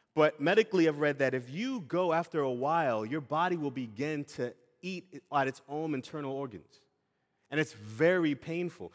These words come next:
So Jesus is, he's not just hungry, he's feasibly in pain.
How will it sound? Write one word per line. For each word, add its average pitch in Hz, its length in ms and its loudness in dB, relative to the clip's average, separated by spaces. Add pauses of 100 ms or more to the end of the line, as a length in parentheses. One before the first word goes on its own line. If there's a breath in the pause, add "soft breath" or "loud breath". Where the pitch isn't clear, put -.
So 180 120 -4
Jesus 226 440 0
is, 160 180 -6 (220 soft breath)
he's 269 220 2
not 254 260 0
just 160 340 0 (760)
hungry, 120 720 -2 (400)
he's 370 180 -4
feasibly 151 460 -2
in 113 140 -6
pain. 294 440 -6